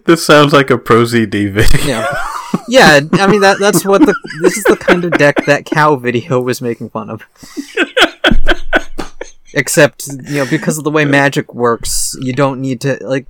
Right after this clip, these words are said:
Speaker 2: the cow thing kinda also makes fun of, like, Yu-Gi-Oh has,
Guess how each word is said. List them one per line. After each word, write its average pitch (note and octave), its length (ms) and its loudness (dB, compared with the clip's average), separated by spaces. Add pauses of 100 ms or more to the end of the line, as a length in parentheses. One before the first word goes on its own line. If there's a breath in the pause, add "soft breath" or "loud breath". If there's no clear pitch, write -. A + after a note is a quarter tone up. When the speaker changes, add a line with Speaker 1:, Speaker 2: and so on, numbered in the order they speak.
(200)
Speaker 2:
the C#3 160 -8
cow G#3 320 0
thing C#3+ 260 -4
kinda F3 320 -2
also C3 280 -4
makes A#2+ 200 -10
fun A#2+ 140 -8
of, G#2+ 80 -10
like, A2+ 180 -8
Yu-Gi-Oh B2 720 0
has, A2+ 560 -10